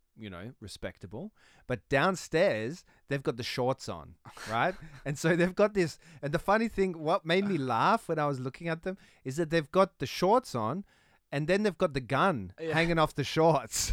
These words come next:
Speaker 1: <laughs>
Speaker 2: Aber das gu-
Speaker 1: And they look like schoolboys
Speaker 2: Ja, aber es sind
Speaker 1: with
Speaker 2: ja
Speaker 1: guns hanging
Speaker 2: Radlerhosen,
Speaker 1: off.
Speaker 2: das heißt, das sind enge
Speaker 1: Yeah.
Speaker 2: Hosen, Mann.
Speaker 1: No, no, no, they're loo-, they're loose. I'll show you a picture.
Speaker 2: Ah, echt?
Speaker 1: Yeah, yeah, to the audience, they're, they're,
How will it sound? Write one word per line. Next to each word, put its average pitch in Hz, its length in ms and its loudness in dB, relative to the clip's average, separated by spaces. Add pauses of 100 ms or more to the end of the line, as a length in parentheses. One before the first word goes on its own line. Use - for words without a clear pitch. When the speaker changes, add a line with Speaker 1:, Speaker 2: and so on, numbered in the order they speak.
(120)
Speaker 1:
<laughs> - 140 -16
Speaker 2:
Aber 175 160 0
das 190 120 -4
gu- - 140 -4 (180)
Speaker 1:
And 320 160 10
they 302 160 12
look 330 220 2
like 240 200 6
schoolboys 185 840 4
Speaker 2:
Ja, 104 100 -6
aber 170 80 -6
es 180 120 -8
sind 165 100 -2
Speaker 1:
with 214 220 8
Speaker 2:
ja 226 200 12
Speaker 1:
guns 330 140 4
hanging 226 280 6
Speaker 2:
Radlerhosen, 170 140 6
Speaker 1:
off. 120 60 -4
Speaker 2:
das - 80 -2
heißt, 226 220 4
das 277 140 -8
sind 240 220 -6
enge 240 260 2
Speaker 1:
Yeah. 427 240 8
Speaker 2:
Hosen, 196 280 4
Mann. 135 260 -4
Speaker 1:
No, 185 220 8
no, 202 180 6
no, 160 160 4
they're 135 240 2
loo-, 160 240 2
they're 127 220 -4
loose. 139 420 -4
I'll 113 140 -10
show 170 160 -10
you 127 100 -4
a 104 60 -6
picture. 185 280 -10
Speaker 2:
Ah, - 80 -8
echt? - 300 -8 (200)
Speaker 1:
Yeah, 123 160 -4
yeah, 127 160 0
to 117 140 -12
the 127 120 -4
audience, 170 520 -4 (300)
they're, 131 240 -2 (180)
they're, 143 200 -12